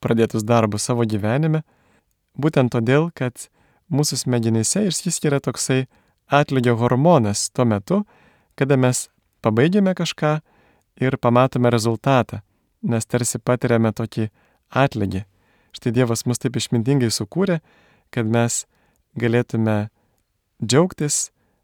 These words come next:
nuveiktais darbais, galėtume patirti džiaugsmą, kurį sukelia tas to hormonų išsiskyrimas. Ir visgi esame pakviesti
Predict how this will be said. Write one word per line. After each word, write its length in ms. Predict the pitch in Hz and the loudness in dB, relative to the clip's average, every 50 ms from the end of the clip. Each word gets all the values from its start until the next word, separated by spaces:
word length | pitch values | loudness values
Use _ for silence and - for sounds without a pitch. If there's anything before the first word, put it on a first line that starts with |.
| _ _ _ _ - | _ _ _ _ -2
nuveiktais 460 | 123 120 120 117 - - 131 131 113 | 0 2 0 0 0 0 0 0 2
darbais, 580 | 120 123 120 117 131 170 147 104 - - - - _ _ _ _ _ _ _ _ _ _ _ _ _ - | 2 0 2 2 2 2 2 0 -2 -6 -12 -14 _ _ _ _ _ _ _ _ _ _ _ _ _ -8
galėtume 540 | 110 110 107 110 110 - 110 110 110 104 107 - _ _ _ _ _ _ _ _ - | -6 -4 -4 -4 -4 -4 -2 -2 -2 -2 -2 -6 _ _ _ _ _ _ _ _ -6
patirti 580 | 120 113 - 147 143 139 - - 113 104 104 - _ _ _ _ _ _ _ _ - | -6 -2 0 0 0 0 -2 -2 -4 -4 -4 -8 _ _ _ _ _ _ _ _ -8
džiaugsmą, 540 | 117 104 123 147 143 - - - - 104 98 | -4 0 2 2 2 2 0 -4 -4 -4 -6
kurį 380 | - - 110 107 110 107 104 113 _ _ _ - | -6 -6 -6 -4 -2 -4 -4 -6 _ _ _ -10
sukelia 400 | - - 127 - 123 107 107 104 | -8 -6 -4 -2 -2 0 0 0
tas 340 | - - 107 - - - - _ _ _ _ - | -2 -4 -6 -6 -6 -8 -10 _ _ _ _ -4
to 100 | - 113 | -4 -2
hormonų 420 | 107 117 117 110 117 117 113 110 107 | -2 0 0 2 2 2 2 2 0
išsiskyrimas. 720 | - - 123 - - 131 131 156 135 107 101 - - - _ _ _ _ _ _ _ _ _ _ _ _ _ _ - | -2 -4 -6 -6 -2 0 2 2 2 0 0 -4 -6 -10 _ _ _ _ _ _ _ _ _ _ _ _ _ _ 0
Ir 160 | 131 120 117 | 0 2 2
visgi 480 | 110 160 180 170 165 160 156 143 139 135 _ _ _ _ _ _ _ _ _ - | 2 0 0 0 2 2 4 4 2 0 _ _ _ _ _ _ _ _ _ -4
esame 480 | - 123 127 - - 135 127 123 120 127 - _ _ - | -2 -2 -2 0 0 0 2 2 0 0 -4 _ _ -8
pakviesti 640 | 123 120 - 117 117 110 - - - - 120 127 | -8 -6 -2 -2 -2 -2 -2 -6 -4 -4 -2 -2